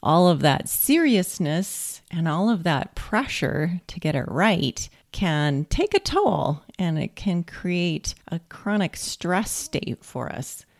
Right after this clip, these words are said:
where it becomes really easy to forget about having fun and creating enjoyment.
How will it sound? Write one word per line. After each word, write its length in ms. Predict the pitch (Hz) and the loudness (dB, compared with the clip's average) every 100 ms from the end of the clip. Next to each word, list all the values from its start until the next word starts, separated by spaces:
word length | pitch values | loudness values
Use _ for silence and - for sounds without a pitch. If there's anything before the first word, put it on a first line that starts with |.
| - | -2
where 160 | 190 | 2
it 100 | 165 | 2
becomes 320 | 180 196 202 | 4 2 2
really 400 | 175 180 190 196 | 2 2 4 4
easy 540 | 185 - 220 294 185 147 | 2 2 2 2 2 0
to 80 | 123 | -2
forget 480 | - 156 135 139 - | -2 -2 0 -2 -2
about 360 | 131 - - | -2 -2 -4
having 400 | - - - 117 | -4 -4 -2 -4
fun 420 | - - - 98 - | -2 -2 0 -2 -2
and 260 | 139 139 - | -4 -4 -10
creating 400 | - 135 131 120 | -10 -6 -6 -4
enjoyment. 560 | 120 113 - - - | -6 -6 -8 -8 -10